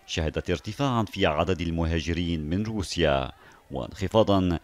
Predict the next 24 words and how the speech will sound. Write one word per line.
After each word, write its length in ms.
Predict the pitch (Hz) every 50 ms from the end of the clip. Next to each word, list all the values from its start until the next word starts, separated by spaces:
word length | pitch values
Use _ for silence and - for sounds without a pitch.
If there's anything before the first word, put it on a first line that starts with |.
| - - - -
من 140 | 113 139
الولايات 460 | 151 143 131 131 117 113 110 110 - 104
المتحدة 640 | 92 92 90 - - 92 - 95 90 87 87 82
وفرنسا، 840 | 73 69 85 87 - 110 104 95 87 80 - - 80 73 67 65 67 - _ _ - - _ _ -
حيث 160 | - 58 - - -
وصل 300 | - 82 85 - 82 80
إلى 240 | 80 76 82 82 69
إسرائيل 580 | 71 - - 80 65 95 104 104 98 90 80 76 - - - _ - -
أكثر 380 | - - - - - 85 82
من 180 | 82 85 85 82
واحد 440 | 78 92 107 101 - 101 90 98 95
وثلاثين 680 | 90 82 87 95 - 107 98 98 92 - 101 98 98 95
مهاجر 540 | 90 87 82 80 87 90 87 80 90 85 80
جديد، 580 | 85 78 69 107 117 101 101 82 73 71 69 - _ - _ _ _ _ _ - - - - - -
أكثر 300 | 98 - - - 107 104
من 160 | 107 104 104
الثلثين 680 | 104 - - 123 123 117 - - 147 151 143 139 127 120
منهم 380 | 131 131 120 113 117 117 113
جاءوا 400 | 104 92 110 107 - - 98 104
من 180 | 101 104 98 90
دول 240 | 90 90 101 98 95
الاتحاد 480 | 92 90 - - 98 - - 95 90
السوفيتي 800 | 85 - - - 87 73 82 87 85 80 - 90 87 85 82 78
سابقا. 760 | - - 120 120 98 76 80 78 - 82 82 78 76 69 64